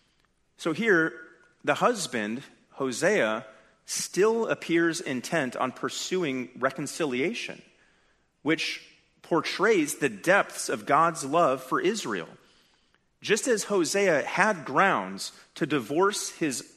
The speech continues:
unfaithful wife under the law of that day, God had grounds to finally and forever divorce Israel, to be done with her,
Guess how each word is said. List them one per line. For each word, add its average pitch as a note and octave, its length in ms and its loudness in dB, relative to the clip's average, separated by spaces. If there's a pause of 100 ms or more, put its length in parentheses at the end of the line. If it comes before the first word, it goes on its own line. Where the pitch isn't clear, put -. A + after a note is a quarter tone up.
(180)
unfaithful F3 720 2
wife B2+ 460 0 (260)
under C3+ 200 0
the B2+ 120 0
law D3 320 2
of B2+ 140 -2
that C3+ 260 0
day, G2+ 400 -2 (580)
God A3+ 240 8
had E3 240 2
grounds B2 460 0
to C3+ 120 -6
finally D3+ 560 0
and B2 120 -4
forever C3+ 440 2
divorce B2 520 -4
Israel, D#3 500 -4 (480)
to D#3+ 100 -2
be D#3+ 120 0
done F#3+ 260 4
with D#3+ 200 -2
her, E2+ 240 -4